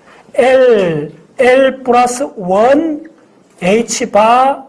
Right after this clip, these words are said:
스퀘어 와이 티가 되는 거예요. 그러면 다시 말하면 이걸 이렇게 적을 수 있죠. L 스퀘어 Y의 엘 엠에 오퍼레이션 하면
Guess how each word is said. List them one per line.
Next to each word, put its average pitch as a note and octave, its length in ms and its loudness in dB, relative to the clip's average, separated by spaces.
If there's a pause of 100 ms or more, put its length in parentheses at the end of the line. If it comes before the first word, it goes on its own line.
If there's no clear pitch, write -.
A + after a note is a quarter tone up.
스퀘어 B3+ 600 -4 (440)
와이 G#3+ 440 0 (100)
티가 F#3 260 -8
되는 B2 220 -14
거예요. A2 140 -18 (220)
그러면 A#3+ 360 0 (460)
다시 B3+ 200 -2
말하면 A#3 500 0
이걸 A3+ 240 0
이렇게 A3 160 -8
적을 F#3+ 160 -4
수 F3 120 -14
있죠. A#2+ 320 -16 (340)
L A#3 640 4
스퀘어 A3 800 -4 (300)
Y의 A3+ 920 2 (1120)
엘 G#3+ 240 0
엠에 A#3+ 500 -2
오퍼레이션 G#3+ 460 -4
하면 G#3+ 680 -2